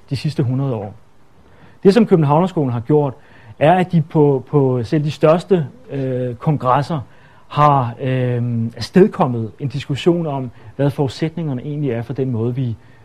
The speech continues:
øh, læser de gammeltestamentlige tekster på. Og hvis vi skal se positivt på det, så kunne vi næsten ikke ønske os mere end som netop dette. Fordi det er her, vi har vores eksistensberettigelse som evangelikale eller bibeltro,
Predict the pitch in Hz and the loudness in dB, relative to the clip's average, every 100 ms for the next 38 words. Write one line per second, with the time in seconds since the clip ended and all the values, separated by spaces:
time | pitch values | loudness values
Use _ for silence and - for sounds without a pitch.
0 | - 117 110 107 104 101 110 170 - 147 | -8 -4 -4 -4 -6 -4 4 4 4 -2
1 | 110 - 135 127 131 - 135 113 117 131 | -2 -4 -4 -2 -4 -6 -6 -6 -6 -6
2 | 110 131 110 110 104 - - - - - | -6 -10 -8 -8 -8 -16 -20 -20 -20 -10
3 | - 135 127 117 143 143 156 - 208 196 | 0 2 2 -2 -2 0 2 6 6 6
4 | 185 180 202 - 156 135 127 139 143 - | 2 4 2 2 -2 0 -2 -4 -6 -2
5 | 156 156 165 180 170 165 202 - - 127 | 0 0 -2 -4 -4 2 2 2 -4 -4
6 | - 135 143 180 196 117 - - - 139 | -2 2 4 4 0 -6 -16 -16 -8 -4
7 | 135 135 147 170 131 120 139 127 - - | 0 2 2 0 0 0 -2 -8 -16 -20
8 | - - 123 156 165 160 139 233 226 160 | -8 -4 0 4 4 4 0 2 2 2
9 | 110 - - 139 180 175 - 180 185 175 | -6 -16 -8 2 4 2 0 -2 0 -2
10 | 120 - 127 127 - 208 - 156 110 101 | -4 -6 -8 -2 4 4 4 -4 -2 -4
11 | 117 107 - 107 - - 139 131 147 147 | -4 -6 -6 -12 -12 -6 -4 -2 2 2
12 | 139 127 131 - 175 180 139 127 123 117 | 2 -2 -6 -2 -2 0 -2 -2 -4 2
13 | 202 175 160 - 123 | 2 2 -6 -8 -8